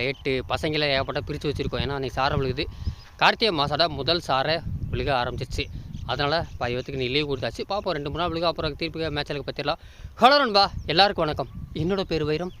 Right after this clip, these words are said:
ஜெசிகா, ஜெசிகா, என்னத்த தேடுற? காளான் எதுவும் தேடுறியா? என்னமோ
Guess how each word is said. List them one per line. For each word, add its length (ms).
ஜெசிகா, 320
ஜெசிகா, 320
என்னத்த 320
தேடுற? 220
காளான் 340
எதுவும் 200
தேடுறியா? 300
என்னமோ 220